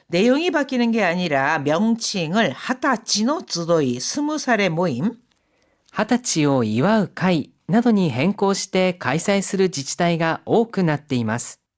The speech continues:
Speaker 1: 스무 살을 축하하는 모임 등으로変更して변경하여 개최하는 지자체가 늘었습니다.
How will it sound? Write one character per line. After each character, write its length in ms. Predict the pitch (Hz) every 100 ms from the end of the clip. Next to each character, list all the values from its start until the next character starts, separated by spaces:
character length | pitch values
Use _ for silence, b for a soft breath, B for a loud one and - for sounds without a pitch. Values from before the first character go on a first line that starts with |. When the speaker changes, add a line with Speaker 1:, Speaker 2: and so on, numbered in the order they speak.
| _ _ _ _ -
Speaker 1:
스 160 | - 294
무 140 | 330
살 220 | 339 294
을 160 | 294 294
축 200 | - -
하 200 | 220 214
하 0 |
는 220 | 220 175
모 180 | 156 254
임 300 | 247 190 147
등 180 | 151 147
으 100 | 131
로 260 | 220 247 156
変 260 | 208 214
更 220 | 208 180
し 100 | 170
て 220 | - 139 139
변 280 | 151 175 190
경 180 | 214
하 160 | 220 208
여 140 | 262
개 180 | 285 277
최 160 | - 254
하 80 | 226
는 180 | 233
지 180 | 220 190
자 160 | 180 165
체 200 | - 139
가 160 | 226
늘 160 | 269 233
었 80 | 214
습 260 | - 170
니 160 | 139 123
다. 380 | 143 147 123 98